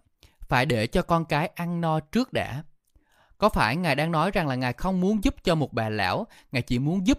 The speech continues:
cho một đứa trẻ thôi không ạ? Bà ấy đang cầu xin cho đứa con của mình mà, phải không ạ? Vậy thì Ngài đang nói về điều gì? Bao nhiêu người trong số anh chị em biết Ngài không nói về trẻ con theo nghĩa đen ở đây?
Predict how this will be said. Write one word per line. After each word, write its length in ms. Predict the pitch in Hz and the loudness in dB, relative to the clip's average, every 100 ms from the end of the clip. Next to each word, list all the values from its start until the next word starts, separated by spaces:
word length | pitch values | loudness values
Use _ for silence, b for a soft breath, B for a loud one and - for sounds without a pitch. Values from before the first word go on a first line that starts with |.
| - | 2
cho 100 | 156 | 0
một 140 | 123 | 0
đứa 140 | 131 160 | 0 0
trẻ 280 | - - 127 | 0 0 -2
thôi 140 | 165 | -2
không 200 | 143 135 | -2 -4
ạ? 60 | - _ - _ _ _ _ b b b | -6 _ -20 _ _ _ _ b b b
Bà 100 | 127 | 2
ấy 180 | 139 196 | 2 2
đang 160 | 190 | 0
cầu 140 | - 135 | 2 2
xin 220 | 202 185 | 2 0
cho 100 | 185 | 2
đứa 120 | 220 | 2
con 260 | - 202 196 | 4 4 4
của 140 | 127 | 0
mình 200 | 165 143 | 0 0
mà, 220 | 131 123 | 0 -2
phải 140 | 139 151 | -4 -2
không 160 | 208 | 0
ạ? 100 | 156 160 b b b | 0 -6 b b b
Vậy 100 | 151 | 4
thì 280 | 202 196 - | 4 4 0
Ngài 180 | 185 185 | 2 2
đang 180 | 214 | 4
nói 180 | 220 262 254 | 4 2 4
về 80 | 180 | 4
điều 140 | 139 | 4
gì? 260 | 143 131 107 - _ b b b | 4 2 0 -12 _ b b b
Bao 100 | 151 | 2
nhiêu 140 | 180 185 | 4 4
người 120 | 143 | 4
trong 120 | 143 | 2
số 140 | 143 185 | 0 0
anh 180 | 175 | 0
chị 120 | 143 139 | -2 -2
em 120 | 147 | 0
biết 200 | 226 190 | -4 -2
Ngài 140 | 117 | -4
không 220 | - 160 | -2 -2
nói 180 | 156 170 | 0 0
về 160 | 180 131 | 0 0
trẻ 180 | - 113 | 0 -4
con 300 | - 160 151 | 2 2 2
theo 140 | 151 | 0
nghĩa 200 | 135 101 | 0 0
đen 200 | 143 143 | 0 -2
ở 100 | 98 | -4
đây? 200 | 127 | -6